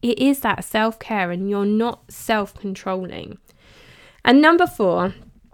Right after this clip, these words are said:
I think this is a really good question to think about and to consider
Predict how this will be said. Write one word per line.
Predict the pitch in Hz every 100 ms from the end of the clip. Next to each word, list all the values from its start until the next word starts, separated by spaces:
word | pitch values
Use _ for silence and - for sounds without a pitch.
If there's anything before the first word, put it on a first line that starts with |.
| - - -
I | 214
think | 220 262 226
this | 254 262
is | 277
a | 277
really | 226 214 214
good | 208 202
question | - 180 - - 208
to | 214 202
think | 196 190 208
about | 196 196 220
and | 214
to | 208
consider | - 214 196 - 180 180 170